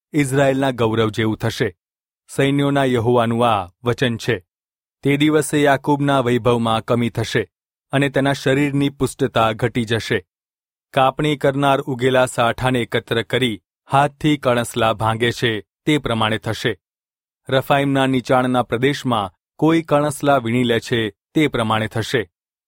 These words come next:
પણ જુડાયેલા જૈતુન વૃક્ષ પ્રમાણે તેમાં કંઈ વીણવાનું બાકી રહેશે. ટોચની ડાળીને છેડે બે ત્રણ ફળ,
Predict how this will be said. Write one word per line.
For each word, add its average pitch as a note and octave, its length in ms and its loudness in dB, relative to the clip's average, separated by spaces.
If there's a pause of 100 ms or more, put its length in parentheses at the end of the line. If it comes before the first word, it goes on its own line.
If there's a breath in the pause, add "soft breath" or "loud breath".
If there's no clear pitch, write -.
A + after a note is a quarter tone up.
(300)
પણ C#3+ 160 0
જુડાયેલા C#3+ 560 2
જૈતુન B2 460 0
વૃક્ષ A#2 260 -4
પ્રમાણે A#2 600 0 (220)
તેમાં C#3 300 0
કંઈ C#3 200 0
વીણવાનું C3 500 0
બાકી G#2+ 340 0
રહેશે. G#2+ 340 -2 (760)
ટોચની D#3 460 0
ડાળીને C#3+ 460 2
છેડે B2+ 380 0
બે A#2 180 0
ત્રણ A2+ 280 -2
ફળ, G#2+ 320 0